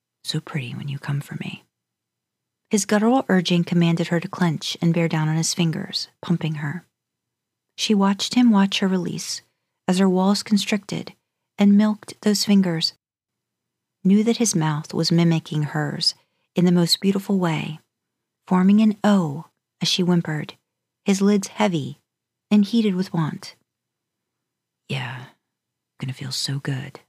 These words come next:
when I sink my cock into you." He nodded, "But not yet."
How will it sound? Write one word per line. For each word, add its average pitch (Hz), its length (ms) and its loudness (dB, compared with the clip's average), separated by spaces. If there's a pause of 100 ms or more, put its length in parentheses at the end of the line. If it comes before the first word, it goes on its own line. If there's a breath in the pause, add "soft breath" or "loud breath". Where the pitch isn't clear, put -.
(160)
when 139 100 -4
I 135 80 -2
sink 147 360 -4
my 147 100 -2
cock 143 340 -6
into 143 220 -6
you." 135 300 -8 (1400)
He 202 100 4
nodded, 151 440 -2 (1000)
"But 139 240 -2 (420)
not - 240 -8
yet." 160 200 -4